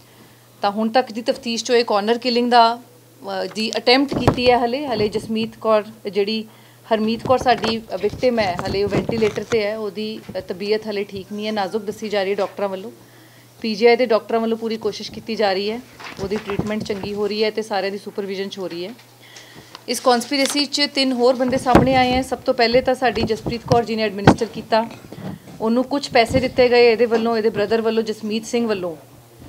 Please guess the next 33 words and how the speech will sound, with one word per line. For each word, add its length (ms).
ਜੋ 140
ਰਾਜਪੁਰਾ 420
ਪਟਿਆਲੇ 360
ਦਾ 100
ਰਹਿਣ 220
ਵਾਲਾ 180
ਹੈ, 60
ਉਹ 120
ਵੀ 160
ਅਸੀਂ 180
ਅਰੈਸਟ 240
ਕਰ 140
ਲਿਆ। 140
ਜਸਮੀਤ 460
ਸਿੰਘ 200
ਨੇ 140
ਜਿਹੜਾ 240
ਡਰੱਗ 400
ਸੋਰਸ 360
ਕੀਤਾ 280
ਹੈ, 100
ਉਹ 60
ਦੋ 260
ਮੁੰਡੇ 400
ਬੂਟਾ 340
ਸਿੰਘ 220
ਤੇ 100
ਮਨਦੀਪ 360
ਸਿੰਘ 220
ਤੋਂ 100
ਸੋਰਸ 280
ਕੀਤਾ 300
ਸੀ। 200